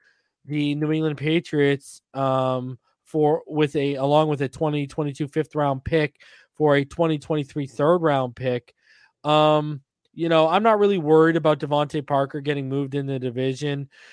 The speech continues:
I mean, it tells you what they think of him. I mean, I keep telling people they seem to forget a couple years ago when,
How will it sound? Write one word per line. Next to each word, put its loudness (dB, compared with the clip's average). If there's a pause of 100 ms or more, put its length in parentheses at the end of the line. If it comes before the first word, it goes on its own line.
(140)
I -2
mean, 0
it -4
tells 4
you -4
what -2
they 0
think -4
of -4
him. 0
I 0
mean, -4 (840)
I -2
keep -8
telling -2
people -8 (380)
they -10
seem -10
to -12
forget -2
a -2
couple -8
years 0
ago 0 (440)
when, -2